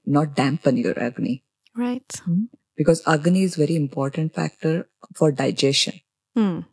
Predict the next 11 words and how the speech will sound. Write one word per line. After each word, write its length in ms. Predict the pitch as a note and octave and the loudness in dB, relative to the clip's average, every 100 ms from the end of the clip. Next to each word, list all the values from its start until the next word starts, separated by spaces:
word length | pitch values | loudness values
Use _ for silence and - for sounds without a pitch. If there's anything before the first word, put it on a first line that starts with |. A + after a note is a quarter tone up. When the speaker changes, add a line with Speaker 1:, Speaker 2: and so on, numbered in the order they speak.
| - | -4
Speaker 1:
And 280 | E3+ D#3+ D3+ | 0 2 2
that 240 | E3+ F#3 | 0 2
is 120 | F3+ | -2
going 200 | D#3 D3 | 0 -4
to 60 | - | -2
also 340 | C#3 C3+ - | -4 -4 -2
reflect 500 | C#3 B2+ - C#3 E3 | 0 -2 -2 -2 -2
on 200 | - E3 | -2 0
your 220 | D3+ D#3+ G#3 - - - _ - | 2 0 -2 -8 -20 -20 _ -2
fetus, 440 | F#3 E3+ E3 B2+ | 0 4 2 2
baby's 720 | B2 C#3 C3+ C#3 - - - | 2 2 4 2 0 -4 -6